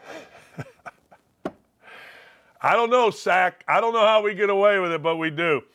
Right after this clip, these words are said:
Uh, he said something I think we're all feeling. And whatever ti-, whatever he puts in here, I'm gonna say the same about Big Ten basketball. <clears throat> A lot of you are Big Ten fans. Here it is. I think there's a lot of mediocrity in today's N F L.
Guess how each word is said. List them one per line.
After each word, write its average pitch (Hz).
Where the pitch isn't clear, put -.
Uh, 165
he 269
said 226
something 202
I 185
think 185
we're 165
all 165
feeling. 139
And 185
whatever 262
ti-, 226
whatever 254
he 247
puts 214
in 196
here, 147
I'm 208
gonna 214
say 202
the 170
same 190
about 165
Big 185
Ten 170
basketball. 143
<clears throat> -
A -
lot 214
of 247
you 247
are 220
Big 175
Ten 196
fans. 151
Here 185
it 180
is. 135
I 143
think 190
there's 196
a 180
lot 185
of 175
mediocrity 170
in 147
today's 147
N 143
F 127
L. 110